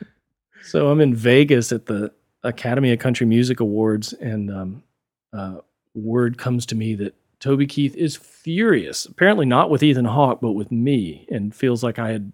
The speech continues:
made fun of him somehow by, uh, by, you know, writing Moby Teeth or, or something. Okay, so I offered to meet up with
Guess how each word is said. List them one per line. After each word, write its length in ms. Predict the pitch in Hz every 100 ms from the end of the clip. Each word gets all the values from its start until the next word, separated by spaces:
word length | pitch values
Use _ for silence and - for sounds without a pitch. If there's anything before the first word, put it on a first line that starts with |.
| _
made 300 | 117 120 113
fun 220 | - 123
of 80 | 117
him 320 | 113 101 95
somehow 540 | - 120 107 104 98 98 _ _
by, 280 | 110 101 98
uh, 200 | 98 92 - _ _ _ _ -
by, 140 | 107
you 640 | 101 - _ _ _ _ 104
know, 180 | 92 95 _ _ _ _ _ _ _ 156
writing 340 | 110 104 104
Moby 280 | 107 104 98
Teeth 380 | - 104 90 -
or, 160 | 90 - -
or 60 |
something. 520 | 107 104 95 98 95 _ _ _ _ _ _ _ _ _ _ _
Okay, 440 | 135 113 123 113 127
so 160 | -
I 80 | 139
offered 360 | 147 143 143 127
to 220 | 127 110 - _
meet 340 | - 117 120 110
up 220 | 120 -
with 300 | 113 -